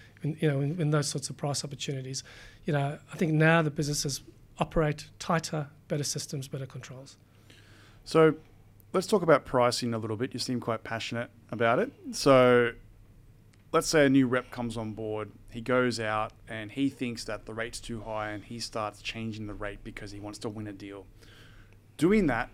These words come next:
Speaker 2: what impact does that have on a hire business?
Speaker 1: Well, I think, I mean,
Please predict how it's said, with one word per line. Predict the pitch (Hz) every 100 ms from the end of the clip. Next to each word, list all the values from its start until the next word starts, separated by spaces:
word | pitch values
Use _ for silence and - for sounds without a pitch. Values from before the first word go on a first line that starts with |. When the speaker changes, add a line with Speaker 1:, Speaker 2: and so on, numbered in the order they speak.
| -
Speaker 2:
what | 127 160 - - - -
impact | 151 151 - 120
does | - 113
that | 120
have | - 113
on | 110
a | 104
hire | - 104 101
business? | 113 - 98 - - - - - - - - - - - - - - - - - - - - - - - - - - - - - - - - - - - - -
Speaker 1:
Well, | 202
I |
think, | 233 -
I | 185
mean, | 175 165